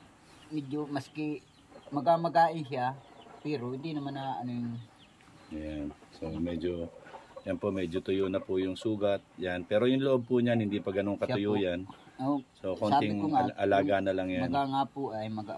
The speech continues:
Speaker 1: pa.
Speaker 2: Maga-paga pa yan. Pero malapit na yan.
Speaker 1: Yun po, ano na ay,
Speaker 2: Mga
Speaker 1: hindi
Speaker 2: dalawang buwan pa.
Speaker 1: hindi na ganun, hindi na ganun siyang namamanhid na maigi na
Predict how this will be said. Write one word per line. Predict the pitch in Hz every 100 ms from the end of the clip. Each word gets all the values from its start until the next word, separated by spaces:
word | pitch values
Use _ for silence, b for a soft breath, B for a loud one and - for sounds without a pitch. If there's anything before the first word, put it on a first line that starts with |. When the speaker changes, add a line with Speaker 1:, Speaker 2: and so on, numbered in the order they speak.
| -
Speaker 1:
pa. | 95 92 - - -
Speaker 2:
Maga-paga | 92 95 90 92 92 92
pa | 87
yan. | 87 85
Pero | 110 131 131 123 117 - -
malapit | 117 123 123 127
na | 117 104
yan. | 95 95 - -
Speaker 1:
Yun | 147
po, | 190 180
ano | 180 196
na | 196 180 170
ay, | 170 170
Speaker 2:
Mga | - 117
Speaker 1:
hindi | 131
Speaker 2:
dalawang | 156 165 165
buwan | 156 160
pa. | 160 156 120 - -
Speaker 1:
hindi | 151 180
na | 202
ganun, | 196 208 202 220
hindi | - - -
na | - 740
ganun | 740 807 807
siyang | 784 784 762 -
namamanhid | 202 202 196 202 202 185
na | 175
maigi | 196 196 214 196 220
na | 202